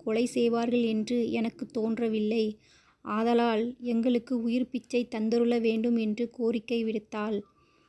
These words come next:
ஆனால் அவள் கோரிக்கையை செவிமடுக்காத மன்னன் அவளை கொலைக்களத்திற்கு அனுப்பினான். கொலைக்களத்திற்கு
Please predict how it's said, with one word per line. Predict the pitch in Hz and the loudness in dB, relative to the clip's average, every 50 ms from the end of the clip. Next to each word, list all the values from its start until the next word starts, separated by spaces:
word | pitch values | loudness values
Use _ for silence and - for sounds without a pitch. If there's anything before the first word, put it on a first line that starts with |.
| - _ _ | -20 _ _
ஆனால் | - 214 214 220 226 233 240 240 240 247 240 | -8 -4 -2 0 0 2 2 2 2 2 2
அவள் | 233 220 220 240 233 226 | 0 0 2 0 0 -2
கோரிக்கையை | - - 233 233 254 262 - - - 247 233 240 240 247 247 226 214 - _ - - | -2 0 2 2 2 2 0 -2 -4 -2 0 0 2 2 0 -2 -4 -8 _ -8 -4
செவிமடுக்காத | 254 240 240 254 247 247 240 240 233 - - 240 240 240 254 254 | -2 0 2 4 4 4 2 0 -2 -2 -2 -2 -2 0 0 0
மன்னன் | 233 220 220 220 220 233 233 220 214 - - _ _ - | 0 0 -2 -2 -2 -2 -2 -4 -4 -8 -10 _ _ -10
அவளை | 240 226 220 233 233 226 220 220 226 226 214 - _ _ _ _ - - - - - | -8 -4 -2 0 2 2 2 0 0 -4 -6 -10 _ _ _ _ -20 -20 -16 -6 -2
கொலைக்களத்திற்கு | 254 240 247 269 262 - 269 240 240 233 - 247 220 208 - - 247 - - - | 2 4 4 4 4 2 0 0 0 0 -2 -6 -6 -6 -8 -10 -12 -12 -10 -6
அனுப்பினான். | 240 233 233 233 - 240 226 214 220 220 220 220 214 214 - - _ _ _ - - - _ - | -2 -2 -2 -2 -2 -4 -4 -4 -2 -4 -4 -4 -6 -8 -10 -14 _ _ _ -20 -20 -20 _ -4
கொலைக்களத்திற்கு | - 240 233 247 247 247 - 254 247 247 240 - 254 247 247 - - - 269 | 0 2 2 2 2 0 0 0 0 0 0 -2 -4 -4 -4 -6 -6 -6 -6